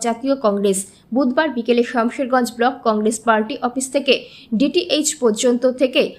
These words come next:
আবার ঘুরে এসে পুরাতন ডাকবাংলা থেকে রেলগেট পর্যন্ত একটি মৌন মিছিল অনুষ্ঠিত হয়। মৌন মিছিলে হাঁটেন নবযুক্ত ব্লক সভাপতি শফিকুল সহ শতাধিক কংগ্রেস কর্মীরা।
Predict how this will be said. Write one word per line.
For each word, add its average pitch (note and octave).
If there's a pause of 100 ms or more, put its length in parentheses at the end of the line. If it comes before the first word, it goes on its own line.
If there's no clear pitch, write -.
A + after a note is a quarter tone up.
আবার D#4
ঘুরে A#3+
এসে A#3+
পুরাতন C4
ডাকবাংলা B3
থেকে C4+
রেলগেট G#3
পর্যন্ত G#3
একটি G3
মৌন B3+
মিছিল B3+
অনুষ্ঠিত G#3+
হয়। G3+ (720)
মৌন E4+
মিছিলে G4+
হাঁটেন D4+ (260)
নবযুক্ত F4
ব্লক A#3
সভাপতি A3+ (100)
শফিকুল F4
সহ A#3
শতাধিক A#3
কংগ্রেস C4+
কর্মীরা। F#3